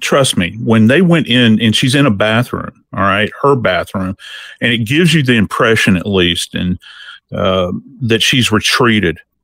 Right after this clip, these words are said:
you know, to this location. Perhaps she came to the door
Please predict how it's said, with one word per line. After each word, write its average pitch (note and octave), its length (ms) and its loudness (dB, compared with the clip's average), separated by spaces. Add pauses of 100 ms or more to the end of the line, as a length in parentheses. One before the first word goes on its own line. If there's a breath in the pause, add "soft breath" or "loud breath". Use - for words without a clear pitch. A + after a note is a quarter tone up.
you A2+ 60 0
know, F#2+ 140 2 (140)
to C#3+ 200 2
this A2 220 -2
location. F#2+ 600 -2 (320 loud breath)
Perhaps C#3 420 0
she C#3 140 0
came B2 300 2
to A2+ 120 -8
the F#2+ 100 -2
door G2 560 2